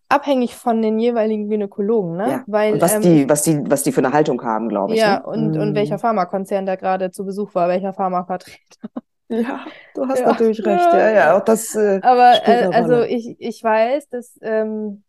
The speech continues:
Speaker 1: ich hatte, ich hab, äh, meine Frauenärztin gewechselt, ähm,
Speaker 2: Ja.
Speaker 1: zwischen den beiden Kindern und, ähm, die erste, die hatte mich dann gefragt, nachdem der, unser Sohn geboren war, wie ich denn verhüten möchte, da hab ich gesagt, ob sie mir die Pille aufschreiben soll.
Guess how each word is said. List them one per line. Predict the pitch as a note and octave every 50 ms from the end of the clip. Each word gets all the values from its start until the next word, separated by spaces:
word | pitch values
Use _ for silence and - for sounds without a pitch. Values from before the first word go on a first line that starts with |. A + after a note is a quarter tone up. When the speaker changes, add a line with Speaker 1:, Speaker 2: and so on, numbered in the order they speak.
| _
Speaker 1:
ich | _ A3 - -
hatte, | A#3 A3+ - A#3 G#3
ich | - - -
hab, | A#3+ - _ _
äh, | - G#3 G#3 G3+
meine | G3+ G#3 G#3+ G3+ G3+ G3+ G3+
Frauenärztin | G3+ _ A3 A3 G#3+ G3 F#3 F#3 - - F#3+ F#3 F#3
gewechselt, | F3+ G3 G3+ - - G#3 G#3 D4+ E4 - _ _
ähm, | - A3 G#3 G3+ G3+ G3+ G3+
Speaker 2:
Ja. | G3+ G3+ G3+ G3
Speaker 1:
zwischen | - - G#3+ G#3+ G#3 - G#3 G3
den | G3 G3 G3
beiden | G3+ F#3+ F#3+ F#3+ F#3+ F#3
Kindern | - G#3+ G3 G3 G#3 A#3 C4 D4 D4 -
und, | _ - A3 G#3+ G#3 G#3 G#3+ G#3+ G#3 G#3 G3+ - - -
ähm, | G#3+ G3+ G3+ G3 G3+ G3+ G3 G3+ G3+ G#3 G#3 - _ _ _ _ _ _ _ _ _ _ _ _ _ _
die | A3+ G#3+ G#3 G#3 G#3+ G#3+ G#3 - - _ _ _ _ _ _ _ _ _ _ _ _
erste, | - A3 A3+ A#3 B3+ D4+ D4 - - _ D#4+ E4 F4 F#4+ G#4+ G#4 C4+
die | A3+ A3+
hatte | A3+ A3 A3+
mich | G#3+ G#3+ -
dann | - G#3 G3+
gefragt, | G3+ G#3+ - _ A#3 B3 E4 G4 -
nachdem | C4+ B3+ B3 - C4 B3+ A#3+ A#3+
der, | A#3 A3+
unser | A3+ A3 A#3+ A3+
Sohn | A3 A#3+ B3+ C4 C4
geboren | C4 B3 A#3 B3 A#3+ A#3+ A#3+
war, | A#3 A3
wie | A3
ich | G#3+ -
denn | A3+ G#3+ G#3
verhüten | - G#3 G3+ B3+ C4 - A#3
möchte, | A#3 B3+ B3+ - _
da | A3+ A3
hab | G#3+
ich | A3 - _
gesagt, | G#3+ G3+ G#3+ G#3+ G#3 _
ob | - A3 G#3+ A3
sie | G#3 A#3+ A#3
mir | A#3 A3
die | A#3 A3
Pille | - D#4+ D#4 G#3+ -
aufschreiben | - - - - - - - F3
soll. | F3 - - - F3+